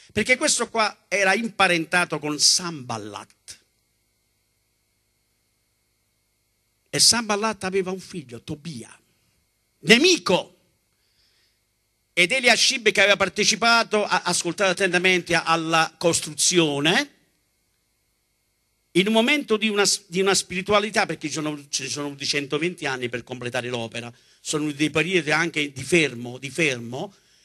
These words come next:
di, che si sono bloccati per vari motivi, eh? È proprio uno di questi periodi dove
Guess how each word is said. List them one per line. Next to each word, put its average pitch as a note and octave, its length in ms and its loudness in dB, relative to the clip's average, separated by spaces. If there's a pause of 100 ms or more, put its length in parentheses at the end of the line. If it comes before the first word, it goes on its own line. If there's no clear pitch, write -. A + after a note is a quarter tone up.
(120)
di, D#3 180 -12
che - 220 -16
si B2 80 -4
sono D3 220 -4
bloccati C#3 580 -2
per C3+ 160 -4
vari C#3+ 180 0
motivi, C#3+ 440 -2
eh? G#3+ 200 0 (680)
È - 120 -2
proprio B3+ 260 4
uno C4+ 80 -4
di A3+ 80 -6
questi A3 260 0
periodi G#3 380 0
dove F3+ 500 2